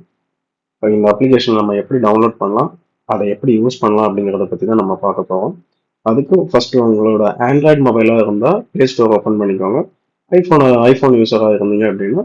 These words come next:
App Store யூ-, யூஸ் பண்ணிக்கோங்க. இந்த ஆப்போட நேம் பாத்தீங்க அப்படின்னா எம் ஆதார் அப்படின்னு இருக்கும். இப்படி சர்ச் பண்ணீங்க அப்படின்னா உங்களுக்கு இந்த மாதிரி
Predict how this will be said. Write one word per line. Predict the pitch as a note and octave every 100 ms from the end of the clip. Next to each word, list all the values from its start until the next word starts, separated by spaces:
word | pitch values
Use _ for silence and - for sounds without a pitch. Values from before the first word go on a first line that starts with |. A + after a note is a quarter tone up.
| A#2
App | A#2
Store | - G#2+ G#2
யூ-, | F#2+ E2 - A#2+
யூஸ் | A#2
பண்ணிக்கோங்க. | A2 G#2 G#2 G#2 G#2+
இந்த | A#2 C#3
ஆப்போட | D3+ C#3 B2
நேம் | A#2 B2+ A#2
பாத்தீங்க | A2 A#2+ A2+
அப்படின்னா | G#2+ G2+ D#3+ - _ _
எம் | B2+ C3 D#3+ G#2
ஆதார் | G#2 G#2 F#2 - _ _ _ _ _ _ _ _ _ _ _ _ _ _ _ _ _ _ _ _ _ _ _ _ _ _ _ -
அப்படின்னு | A2 G2+ G#2+ A#2+
இருக்கும். | G2+ D#3 G#3 _ B2+ A#2+
இப்படி | - A2+
சர்ச் | A#2+ A#2 -
பண்ணீங்க | A#2 A#2 A2+
அப்படின்னா | G2+ A#2 E3
உங்களுக்கு | A2+ G2+ G#2+
இந்த | G#2+ G#2+
மாதிரி | A#2